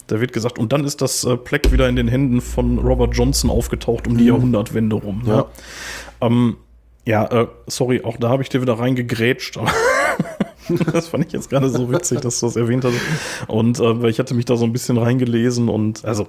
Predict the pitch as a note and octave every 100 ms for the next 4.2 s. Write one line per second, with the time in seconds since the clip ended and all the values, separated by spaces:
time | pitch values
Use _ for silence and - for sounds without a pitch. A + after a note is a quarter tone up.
0 | - - - A2+ A2 G#2+ G2+ - G#2+ G2
1 | F#2+ - F#2+ G2+ G2 G2+ G2 - G#2 G2+
2 | G2 G#2+ G#2+ A#2+ G#2 A2 G#2+ G#2 G#2+ G#2
3 | G#2 G#2+ G2 F#2+ - - - F#2+ F#2 -
4 | G2